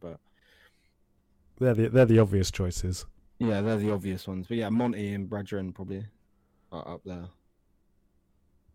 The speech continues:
Speaker 2: Yeah, yeah, I could see, I could see that. I, maybe you might be able to, uh, get that to happen. I'm trying to think. I'm trying to think of, like,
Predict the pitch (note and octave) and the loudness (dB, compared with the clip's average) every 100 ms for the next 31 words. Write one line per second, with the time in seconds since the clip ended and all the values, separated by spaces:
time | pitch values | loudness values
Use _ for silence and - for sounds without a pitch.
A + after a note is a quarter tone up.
0 | _ B2 B2+ A#2+ B2+ - - D3 E3 G3 | _ -2 0 0 -6 -12 2 6 6 4
1 | G3+ D3+ C#3+ C#3 C#3 A2+ G#2+ - B3 G#3 | -2 0 0 0 -2 -2 -2 0 -2 0
2 | B3 B3+ D#3 F3 F3+ F3+ C#3+ B2+ - A#2 | 0 2 0 0 -2 0 4 2 2 0
3 | G#2+ G#2 G2+ G2 A#2 _ _ _ - _ | 0 0 -2 -4 -8 _ _ _ -20 _
4 | _ _ _ _ B2 G#2+ F#2+ G2 - G2+ | _ _ _ _ -2 0 -2 -6 -6 -8
5 | B2+ - - - - C#3+ D#3+ D3 C#3 C3 | -10 -14 -18 -20 -6 0 6 6 6 4
6 | - C3+ D#3 C3 C#3 B2 G#2+ A#2 A2 | 2 4 6 6 6 6 6 6 4